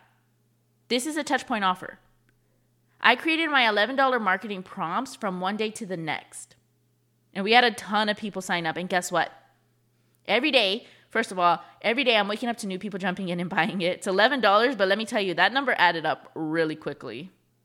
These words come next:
We're almost at four figures from an eleven dollar offer. Crazy.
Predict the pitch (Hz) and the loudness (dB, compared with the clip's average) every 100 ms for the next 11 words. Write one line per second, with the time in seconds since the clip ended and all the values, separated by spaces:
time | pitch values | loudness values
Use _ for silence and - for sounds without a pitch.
0 | _ - 214 285 262 247 196 190 180 165 | _ -4 -2 2 0 2 0 0 -4 -4
1 | 131 151 - _ _ _ _ _ 196 180 | -8 -10 -16 _ _ _ _ _ -2 2
2 | 175 165 156 131 110 92 - 87 - _ | 2 2 0 -4 -2 -6 -8 -14 -16 _
3 | _ _ _ _ _ _ _ _ _ _ | _ _ _ _ _ _ _ _ _ _
4 | _ _ _ _ _ - 180 151 | _ _ _ _ _ -2 -2 -4